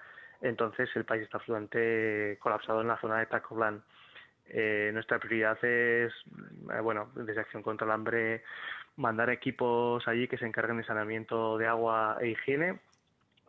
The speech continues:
y distribución de, de comida y soporte a la vida básica, es decir, tema de, pues, tiendas de campaña, mantas,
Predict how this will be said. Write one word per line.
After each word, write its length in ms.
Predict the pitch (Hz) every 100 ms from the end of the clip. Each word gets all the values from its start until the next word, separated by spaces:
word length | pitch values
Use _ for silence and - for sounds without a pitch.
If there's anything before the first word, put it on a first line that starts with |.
| - -
y 180 | 131
distribución 520 | 120 - 120 107 117 113
de, 540 | 110 110 110 110 110
de 100 | 110
comida 500 | - - 120 127 123
y 60 | 117
soporte 540 | - 131 - 123 113
a 60 | 113
la 80 |
vida 200 | 113 113
básica, 480 | 113 127 131 156 - -
es 60 |
decir, 180 | - 107
tema 560 | - 110 107 110 110 107 - - - -
de, 760 | - 113 110 110 107 107 107 107 113
pues, 140 | - - - -
tiendas 220 | 117 110
de 60 | 120
campaña, 640 | 131 123 120 120 120 120
mantas, 680 | 117 113 110 117 113 113